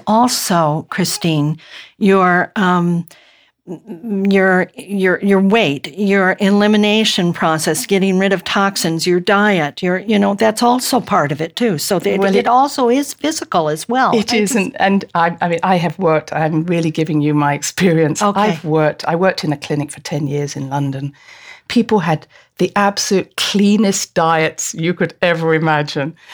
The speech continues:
Speaker 2: They had the exercise to, and they were sick.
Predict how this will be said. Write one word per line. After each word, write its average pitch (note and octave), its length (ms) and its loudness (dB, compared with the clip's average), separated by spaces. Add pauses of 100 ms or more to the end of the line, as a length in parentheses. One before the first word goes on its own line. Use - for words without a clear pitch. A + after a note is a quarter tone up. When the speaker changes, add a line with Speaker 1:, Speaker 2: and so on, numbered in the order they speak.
(180)
Speaker 2:
They F#3+ 220 2
had E3+ 340 -2 (100)
the F#3 220 2
exercise F3 720 -2
to, D#3+ 240 -4 (380)
and D#3+ 180 0
they D#3 60 0
were D3 120 -6
sick. - 640 -10